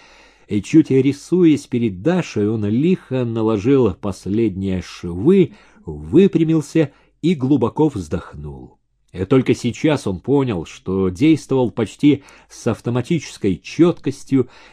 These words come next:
ни на секунду не усомнился в своём умении. Всё-таки институт крепко вбил в него врачебные навыки и инстинкты. «Я вернусь через двадцать минут», —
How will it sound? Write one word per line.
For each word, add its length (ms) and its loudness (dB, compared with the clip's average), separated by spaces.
ни 260 2
на 80 4
секунду 520 0
не 180 0
усомнился 840 -2
в 80 -8
своём 460 0
умении. 680 -4
Всё-таки 540 0
институт 720 0
крепко 640 0
вбил 720 2
в 80 -2
него 420 2
врачебные 880 -2
навыки 640 -2
и 260 0
инстинкты. 920 -12
«Я 640 0
вернусь 640 0
через 320 -4
двадцать 460 -4
минут», — 400 -6